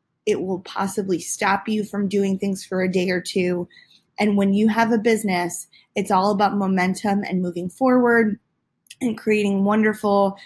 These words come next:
business opportunities for yourself and your clients. So you don't want to get in a situation where you feel stuck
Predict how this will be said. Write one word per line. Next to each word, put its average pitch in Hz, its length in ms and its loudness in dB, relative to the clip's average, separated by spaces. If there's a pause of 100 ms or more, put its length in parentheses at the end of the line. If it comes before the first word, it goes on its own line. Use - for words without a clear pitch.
(400)
business 226 400 4
opportunities 208 800 0
for 196 100 -8
yourself 190 520 -6
and 190 100 -4
your 180 140 -8
clients. - 680 -2 (240)
So - 180 -4
you 208 160 2
don't 208 340 0
want 196 360 0
to 208 160 -6
get 190 180 -2
in 180 80 -4
a 185 40 -2
situation 254 760 0
where 214 100 0
you 180 140 -4
feel 156 200 -8
stuck - 640 0